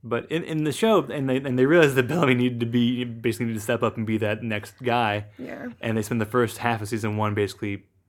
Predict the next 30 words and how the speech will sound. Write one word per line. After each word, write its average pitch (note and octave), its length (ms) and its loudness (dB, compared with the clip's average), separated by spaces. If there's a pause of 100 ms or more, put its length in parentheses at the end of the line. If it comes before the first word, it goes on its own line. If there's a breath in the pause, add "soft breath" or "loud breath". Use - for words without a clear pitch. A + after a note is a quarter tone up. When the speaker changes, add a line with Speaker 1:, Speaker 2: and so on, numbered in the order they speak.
(480)
Speaker 1:
pushing A#2+ 300 -6
him G#2+ 120 0
in G#2 80 -2
that G#2 140 0
direction. G#2 420 -4
Speaker 2:
In B3 180 2
that A#3 220 4
redemption A3 540 0
direction. G#3+ 460 0
And A#3+ 100 4
I C#4 80 6
think F4 320 -2
he, C4+ 240 2
they C#4 140 4
do C#4+ 180 4
a D#4+ 60 4
much B3 280 2
better B3 220 2
job G#3 300 4
of, G#3+ 120 -4
like, G3+ 300 -2 (460 soft breath)
making A#3 320 2
him B3 140 4
the A3 60 0
good G#3+ 220 -2
guy A#3+ 260 8
in A3 300 0
season G#3+ 360 -2
two. C4+ 300 0 (920 soft breath)
Um, A#3 600 4